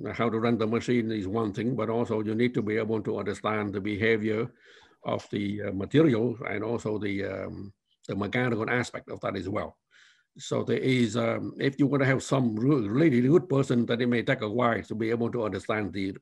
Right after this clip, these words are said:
operation, but then you have to get the programming in terms of the path of the, uh, the fiber path. That's one thing. Then you need to be able to run the machine. Then if you, uh, you have to understand how the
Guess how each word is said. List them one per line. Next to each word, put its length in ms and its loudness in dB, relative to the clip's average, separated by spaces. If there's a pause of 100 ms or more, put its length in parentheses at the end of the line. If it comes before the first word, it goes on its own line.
(100)
operation, 540 0
but 100 -4
then 100 -2
you 80 0
have 140 2
to 80 0
get 200 -2
the 140 -4
programming 720 -4 (400)
in 120 -2
terms 220 -4
of 60 -8
the 80 -6
path 400 0
of 140 -10
the, 260 -4
uh, 60 -6
the 120 -6
fiber 320 -2
path. 380 -2
That's 180 -8
one 240 -6
thing. 280 -6 (500)
Then 120 -8
you 80 -2
need 200 0
to 100 0
be 140 0
able 200 0
to 120 -4
run 180 -4
the 80 -4
machine. 560 -6 (420)
Then 420 -2
if 200 -2
you, 380 -2
uh, 440 -4
you 220 -6
have 140 -2
to 80 -4
understand 520 0
how 380 -2
the 320 -6